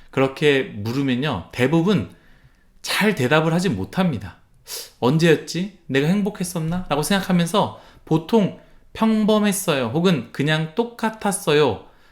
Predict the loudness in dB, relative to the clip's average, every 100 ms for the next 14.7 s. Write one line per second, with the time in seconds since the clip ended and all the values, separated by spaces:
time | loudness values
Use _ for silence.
0 | _ 0 0 2 0 0 2 0 0 -6
1 | -2 0 2 0 -2 -4 -2 0 0 0
2 | -2 -4 -8 -6 -4 0 0 -2 -2 -4
3 | -4 -6 -4 -4 -6 -10 -18 _ _ _
4 | _ _ -4 0 2 2 0 -4 -16 _
5 | _ -6 -2 0 2 2 6 6 6 2
6 | -2 -2 0 -4 -4 -4 -2 2 2 2
7 | -2 -4 -4 -4 -6 -10 _ -20 _ _
8 | _ _ -8 -4 -4 -6 0 4 4 2
9 | 4 6 6 2 0 0 2 0 -2 -8
10 | _ _ _ _ -8 0 4 4 2 -2
11 | 2 4 2 -2 -4 -8 -12 -18 -20 -20
12 | _ _ -20 _ 2 2 2 -2 -8 -20
13 | _ -2 0 4 2 2 0 0 -2 -4
14 | -2 -2 -4 -2 -2 -2